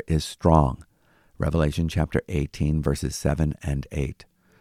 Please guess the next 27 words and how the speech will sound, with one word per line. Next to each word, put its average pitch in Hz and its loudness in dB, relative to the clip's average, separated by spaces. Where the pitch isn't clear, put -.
"The - 0
same 110 6
leaders 104 6
who 90 2
delighted 82 4
in 82 0
evil, 78 2
rejoiced 90 2
and 92 4
exchanged 87 2
gifts - 2
at 78 -2
the 76 2
death 80 2
of 85 -2
God's 82 2
prophets, - -2
the - -2
two 90 4
witnesses, 76 0
will 80 4
mourn 78 4
when 80 -2
they 76 0
see 85 0
Babylon 80 2
judged," - -2